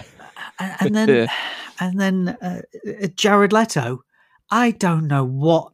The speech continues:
Speaker 2: accent that is. I, I am just bamboozled by
Speaker 1: <laughs>
Speaker 2: it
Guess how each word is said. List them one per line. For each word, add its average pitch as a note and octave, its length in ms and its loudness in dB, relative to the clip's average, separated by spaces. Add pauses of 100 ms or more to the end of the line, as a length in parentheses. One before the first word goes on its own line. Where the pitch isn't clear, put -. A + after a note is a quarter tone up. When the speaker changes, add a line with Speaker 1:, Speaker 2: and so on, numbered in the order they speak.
(100)
Speaker 2:
accent C#3 520 -4
that B2+ 260 -2
is. A#2 420 -4 (320)
I, F#3 260 4 (580)
I F#3 200 4
am F#3+ 420 2 (960)
just - 420 -2 (500)
bamboozled G#3 1080 4
by C#3 240 0
Speaker 1:
<laughs> A#2+ 180 -2
Speaker 2:
it - 640 -12